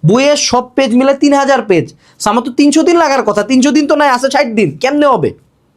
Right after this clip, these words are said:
So, এইটাকে বলে কনটেন্ট প্যারালাইসিস। তোমরা মেজরিটি মানুষজন এটাতে ভুগতেছো। তোমরা দেখতেছো যে এখন তোমার উইকলি চলে তিন নাম্বার বা চার নাম্বার, সামনে আরও তারা বসে ছয় সপ্তাহ, তুমি ব-, দেখতেছো পরীক্ষা সামনেই। তার মানে এই বেটারা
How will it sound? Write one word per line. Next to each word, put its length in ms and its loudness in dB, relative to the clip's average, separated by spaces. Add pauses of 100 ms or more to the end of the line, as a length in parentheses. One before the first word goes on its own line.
(560)
So, 180 -4
এইটাকে 440 0
বলে 180 0
কনটেন্ট 440 -2
প্যারালাইসিস। 520 -2
তোমরা 440 0 (220)
মেজরিটি 500 2
মানুষজন 400 0
এটাতে 220 -2
ভুগতেছো। 460 -4 (380)
তোমরা 220 0
দেখতেছো 420 -2
যে 100 0
এখন 320 -2
তোমার 240 -2
উইকলি 380 -2
চলে 240 0
তিন 200 -2
নাম্বার 300 2
বা 80 0
চার 220 0
নাম্বার, 380 -2 (680)
সামনে 400 0
আরও 180 2
তারা 200 0
বসে 220 -2
ছয় 240 0
সপ্তাহ, 460 -2 (380)
তুমি 180 2
ব-, 200 0
দেখতেছো 300 -2
পরীক্ষা 340 -2
সামনেই। 480 -2 (360)
তার 140 0
মানে 240 2
এই 400 0
বেটারা 640 2